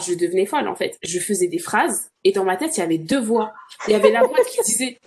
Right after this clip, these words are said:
Mais qu'est-ce que tu racontes ? Ta phrase, elle est même pas anglaise. » Et t'avais l'autre voix qui,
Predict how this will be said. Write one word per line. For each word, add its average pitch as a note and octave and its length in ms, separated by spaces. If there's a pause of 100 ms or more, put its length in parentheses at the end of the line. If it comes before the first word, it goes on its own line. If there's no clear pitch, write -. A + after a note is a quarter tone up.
(140)
Mais A3 200
qu'est-ce E4 280
que - 80
tu - 200
racontes ? A#3+ 400
Ta A3 140
phrase, A3 300
elle F#3+ 100
est G3 60
même A3+ 240
pas A#3 180
anglaise. » A3+ 560 (320)
Et B3 100
t'avais A#3+ 260
l'autre B3 240
voix A#3 280
qui, A#3+ 160